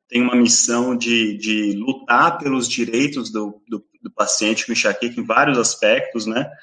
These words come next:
Se as pessoas forem seguir lá os, os, os posts da Abraça, nossas, nossa atividade, vão ver que a gente tem atuado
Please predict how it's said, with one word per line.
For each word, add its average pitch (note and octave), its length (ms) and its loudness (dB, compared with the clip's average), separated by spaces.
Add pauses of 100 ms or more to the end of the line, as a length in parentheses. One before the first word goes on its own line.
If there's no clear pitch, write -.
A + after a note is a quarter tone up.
(200)
Se - 60 -10
as - 80 -12
pessoas B2+ 360 0
forem B2 480 2 (1040)
seguir B2 340 -2
lá A#2 180 4
os, A#2 260 0
os, G#2+ 340 -8
os - 160 -8
posts B2+ 400 -2
da A2+ 80 2
Abraça, A#2 560 2
nossas, A2 500 -6
nossa A2+ 260 -6
atividade, A#2 680 -2 (120)
vão A#2 140 -2
ver A#2+ 140 -2
que A#2+ 80 -4
a - 20 0
gente A#2+ 240 -2
tem C3 160 0
atuado A#2+ 580 2